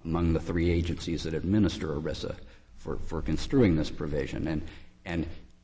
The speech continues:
it has issued, in, in nineteen eighty-one, that is two years before the transactions at issue, it issued an opinion letter in a case indistinguishable from this one in all respects,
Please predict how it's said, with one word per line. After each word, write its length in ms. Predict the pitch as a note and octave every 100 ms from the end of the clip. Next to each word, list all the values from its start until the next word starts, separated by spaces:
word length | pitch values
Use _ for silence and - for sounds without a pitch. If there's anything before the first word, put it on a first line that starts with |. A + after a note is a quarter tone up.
| - -
it 140 | B2
has 400 | A#2 G#2 F2+ -
issued, 400 | - A#2+ - F2
in, 140 | F2+ F#2
in 180 | F#2 F#2+
nineteen 400 | B2 A#2 A2 G2+
eighty-one, 480 | F#2+ F2 G2 F#2+
that 140 | E2+ E2+
is 160 | D#2+
two 220 | - - C#3+
years 280 | A2+ F#2
before 500 | D#2+ D#2 - - B2+
the 120 | A2 F2
transactions 760 | - E2+ F2 F#2 F2 E2+ D#2
at 80 | D#2+
issue, 380 | G2+ - E2 E2+ - - -
it 100 | A2
issued 340 | G2+ F#2 G2 F2+
an 100 | F2+
opinion 540 | - - B2 G#2 D#2+
letter 300 | C#2 - - - - -
in 100 | -
a 60 | E2+
case 340 | - F2+ E2+ -
indistinguishable 880 | B2 A#2+ G2+ - B2+ A2+ F2+ E2+ E2+
from 220 | D#2 E2+
this 180 | F#2+ -
one 160 | D#2+ D2+
in 100 | E2
all 200 | F#2+ G2
respects, 600 | E2 - - - -